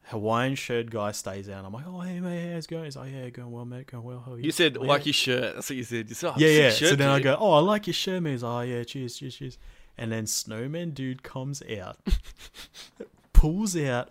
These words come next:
Speaker 1: a fucking gun, and
Speaker 2: Grabs
Speaker 1: just
Speaker 2: me.
Speaker 1: gr-, grabs Chris and holds him at gunpoint. And he's like, "All right, guys, yeah, this is a fucking, it's a fucking
Speaker 2: Now,
Speaker 1: robbery. You better not
Speaker 2: <clears throat>
Speaker 1: do anything."
Speaker 2: w-, when they grab you,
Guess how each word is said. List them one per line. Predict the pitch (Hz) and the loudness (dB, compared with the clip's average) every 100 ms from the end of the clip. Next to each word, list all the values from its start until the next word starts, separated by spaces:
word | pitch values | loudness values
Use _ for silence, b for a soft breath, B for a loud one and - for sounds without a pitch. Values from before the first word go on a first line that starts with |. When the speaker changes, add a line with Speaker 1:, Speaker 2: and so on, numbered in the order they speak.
| - | -10
Speaker 1:
a | 107 | -14
fucking | - 143 - - 185 202 143 117 | -14 -16 -16 -8 -4 -4 -4 0
gun, | 131 98 101 175 _ _ _ _ _ _ _ _ _ - _ | 2 2 -4 -8 _ _ _ _ _ _ _ _ _ -20 _
and | 135 131 139 135 131 143 _ _ _ - | 0 2 2 0 -2 -6 _ _ _ -6
Speaker 2:
Grabs | 147 165 175 | 6 10 8
Speaker 1:
just | 147 | 6
Speaker 2:
me. | 127 | -2
Speaker 1:
gr-, | 135 156 _ _ - 139 | -4 -6 _ _ -12 -4
grabs | 165 202 208 190 - | 2 2 2 -2 -4
Chris | - - 160 135 - - - _ _ - | -4 2 2 4 0 -2 -6 _ _ -8
and | 147 139 | -2 0
holds | 147 147 151 139 | 4 4 4 2
him | 139 | -2
at | 131 123 | 0 0
gunpoint. | 131 131 139 - 131 123 - b b b b b | 2 2 0 -2 -2 -4 -8 b b b b b
And | 156 | -2
he's | 180 | -2
like, | 185 - - | -2 -6 -2
"All | 240 | 0
right, | 240 240 | 2 0
guys, | - 247 202 _ | -2 -10 -10 _
yeah, | 220 233 | -10 -10
this | 240 | -8
is | 247 | -8
a | |
fucking, | 226 262 240 226 202 b b b | -6 -6 -6 -10 -12 b b b
it's | - 254 | -10 -8
a | |
fucking | - 240 240 233 | -6 -6 -2 2
Speaker 2:
Now, | 160 160 | 4 4
Speaker 1:
robbery. | 240 | 4
You | 233 | -2
better | 208 233 | -2 -2
not | 233 208 156 - | -2 -4 -4 -8
Speaker 2:
<clears throat> | 165 | -4
Speaker 1:
do | 233 | -2
anything." | 233 226 226 226 - | -2 -4 -4 -6 -6
Speaker 2:
w-, | - 151 151 | -4 -2 -2
when | 170 202 | 0 2
they | 240 247 | 2 0
grab | 156 143 147 | 4 6 6
you, | 123 110 82 101 165 | 4 -8 -8 -10 -12